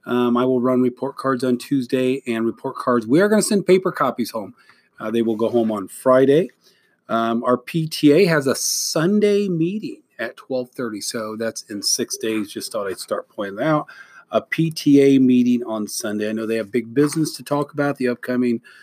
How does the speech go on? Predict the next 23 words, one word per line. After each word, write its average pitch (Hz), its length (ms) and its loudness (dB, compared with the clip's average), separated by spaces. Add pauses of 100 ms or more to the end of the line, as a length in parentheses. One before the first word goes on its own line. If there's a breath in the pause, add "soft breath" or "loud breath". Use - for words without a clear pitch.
(260 loud breath)
Mother 117 200 0
Sundance 123 760 -2
in 104 140 -8
February. 131 760 0
So - 280 -2 (680 loud breath)
anyway, 175 300 6
with 165 200 6
that 165 200 4
being 151 160 6
said, 165 240 2
after 151 240 2
today's 143 380 0
announcements, 135 560 -2
please 175 300 -4
stand 156 360 -2
and 104 80 -4
have 113 160 -4
a 107 60 -6
moment 113 260 -4
of 98 80 -10
silence, 196 580 -4
followed 147 300 -2
by 113 320 0